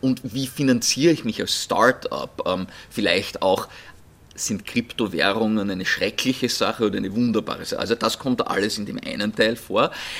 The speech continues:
Im anderen, ähm, also bei Projektmanagement eben, wie ich im Grunde genommen ein Projekt vorbereite, wie ich das plane, wie ich das umsetze, wie ich das anpasse und wie so ein Projektumfeld halt ausschaut.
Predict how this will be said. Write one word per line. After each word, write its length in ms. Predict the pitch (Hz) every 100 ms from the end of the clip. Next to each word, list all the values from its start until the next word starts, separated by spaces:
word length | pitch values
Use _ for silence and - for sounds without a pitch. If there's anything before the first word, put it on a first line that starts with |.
| - -
Im 240 | 143 139 - -
anderen, 800 | - 113 135 175 165 156 160 151 -
ähm, 540 | 120 117 120 123 120 -
also 300 | 117 113 101
bei 80 |
Projektmanagement 1080 | 98 98 87 107 - 117 107 113 - 113 110 -
eben, 560 | 90 110 113 107 101
wie 340 | 98 117 120 -
ich 440 | 113 107 - - - - -
im 140 | 92
Grunde 320 | 98 113 120
genommen 340 | 117 101 95 98
ein 120 | 107
Projekt 440 | - 98 92 -
vorbereite, 880 | - - 110 110 117 98 101 - 95
wie 60 | 98
ich 100 | -
das 140 | 92
plane, 600 | - 107 92 95 107 107
wie 60 | 101
ich 60 | -
das 140 | 101
umsetze, 800 | 107 120 - - - - - 101
wie 60 | 95
ich 100 | -
das 320 | 98 - -
anpasse 640 | 98 104 - 101 - 107 - -
und 160 | - 98
wie 100 | 104
so 160 | - 101
ein 100 | 95
Projektumfeld 920 | 95 - - - 98 87 - 92 -
halt 180 | - -
ausschaut. 420 | - - -